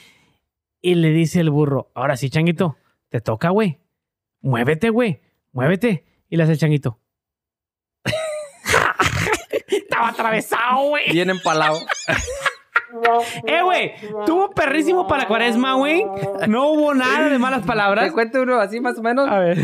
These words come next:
Speaker 2: No lo traía apuntado, pero me acordé.
Speaker 1: A ver.
Speaker 2: Que era un ch-, era un burro y, y un león, güey.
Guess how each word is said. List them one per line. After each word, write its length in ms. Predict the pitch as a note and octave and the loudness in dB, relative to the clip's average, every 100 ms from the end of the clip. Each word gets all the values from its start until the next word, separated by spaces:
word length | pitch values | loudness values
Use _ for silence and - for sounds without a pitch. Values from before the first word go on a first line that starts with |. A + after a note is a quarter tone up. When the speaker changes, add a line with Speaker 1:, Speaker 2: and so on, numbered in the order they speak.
| D3+ D3+ E3 G3 - | 0 0 0 -2 -4
Speaker 2:
No 140 | B2 E3 | -2 2
lo 140 | G3 | 2
traía 160 | F3 E3+ | 2 0
apuntado, 380 | - G3 F#3 D#3+ | 0 0 0 2
pero 180 | E3 | 0
me 80 | D3 | 0
acordé. 420 | D3 C#3+ C#3+ C3 | 0 -2 0 -2
Speaker 1:
A 80 | C3 | -2
ver. 240 | - D3+ - | -2 -2 -2
Speaker 2:
Que 60 | C#3+ | 0
era 160 | D#3+ | 2
un 80 | F3 | 0
ch-, 160 | G#3+ - | -4 -6
era 320 | C#3+ D3 E3+ | 0 2 2
un 100 | E3+ | 2
burro 500 | D#3+ F3+ F#3 F#3 D#3+ | 2 0 2 2 0
y, 320 | C3+ C3+ C3 C3 | 0 0 0 0
y 140 | C3+ | 0
un 120 | D#3+ | 2
león, 300 | E3 D3 D#3 | 2 2 0
güey. 140 | C3 | -2